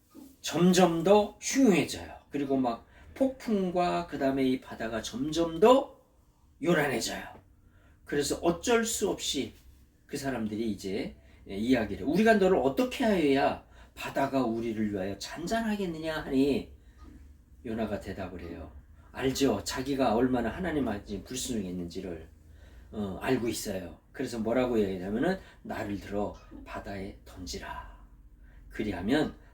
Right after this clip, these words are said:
바다가 너희를 위하여 잔잔하여지리라." 이렇게 이야기를 해요. "너희가 이 큰 폭풍을 만난 것이 나 때문인 줄을 내가 아노라." 이렇게 고백을 해요.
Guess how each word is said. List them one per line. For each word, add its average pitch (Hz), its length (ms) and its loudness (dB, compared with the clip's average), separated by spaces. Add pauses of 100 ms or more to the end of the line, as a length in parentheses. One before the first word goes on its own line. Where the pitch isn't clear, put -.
바다가 107 440 -8
너희를 87 480 -10
위하여 139 460 -2 (260)
잔잔하여지리라." - 1000 -12 (760)
이렇게 135 320 -6
이야기를 87 440 -8
해요. 87 200 -10 (600)
"너희가 165 540 6
이 277 220 4
큰 170 260 -6
폭풍을 180 500 -4
만난 110 400 -4
것이 - 440 -2 (300)
나 - 380 -6 (200)
때문인 208 560 2
줄을 175 460 4 (280)
내가 90 560 -8 (460)
아노라." - 640 -10 (680)
이렇게 135 220 -6
고백을 - 440 -16
해요. - 180 -18